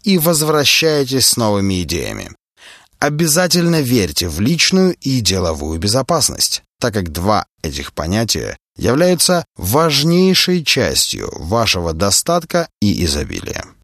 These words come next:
Окей? Переходим к следующему принципу. На этот момент вы уже знаете два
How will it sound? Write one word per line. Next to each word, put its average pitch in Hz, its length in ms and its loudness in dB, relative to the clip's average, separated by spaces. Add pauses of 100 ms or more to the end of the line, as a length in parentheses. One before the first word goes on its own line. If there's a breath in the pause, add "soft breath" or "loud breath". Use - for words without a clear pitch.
(260)
Окей? 269 300 0 (840)
Переходим 220 640 2
к - 80 0
следующему 117 560 2
принципу. 107 540 -2 (360)
На 175 260 4
этот 147 200 0
момент 156 420 4
вы 156 240 0
уже 135 400 2
знаете 135 580 2
два 107 520 0